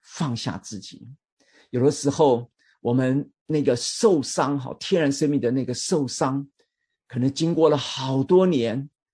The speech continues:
我们还是没有办法让它过去。那这一切呢，都让我们没有办法真正的得着安息。有一次去看望一位老姐妹，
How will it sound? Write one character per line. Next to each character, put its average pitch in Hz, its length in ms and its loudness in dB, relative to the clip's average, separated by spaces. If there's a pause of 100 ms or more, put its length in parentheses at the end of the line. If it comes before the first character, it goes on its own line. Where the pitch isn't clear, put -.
(320)
我 113 100 -6
们 120 100 -4
还 110 200 -8
是 113 160 -6
没 123 80 0
有 120 80 0
办 110 120 -4
法 104 120 -6
让 107 180 -6
它 104 80 -6
过 104 280 -4
去。 - 380 -16 (600)
那 120 100 -6
这 - 200 0
一 180 180 2
切 180 260 4
呢， 139 260 0 (380)
都 151 220 0
让 143 340 -2
我 117 100 2
们 123 380 -2 (140)
没 127 220 -2
有 156 140 4
办 139 280 0
法 101 360 -4 (200)
真 156 280 0
正 143 280 2
的 110 320 -4 (240)
得 120 260 -2
着 101 460 -6 (220)
安 117 300 -6
息。 110 560 -10 (1500)
有 113 160 0
一 110 40 -4
次 143 200 -4
去 131 440 2 (120)
看 131 180 -2
望 117 180 0
一 117 60 -2
位 117 160 0
老 113 220 0
姐 117 180 -4
妹， 110 360 -4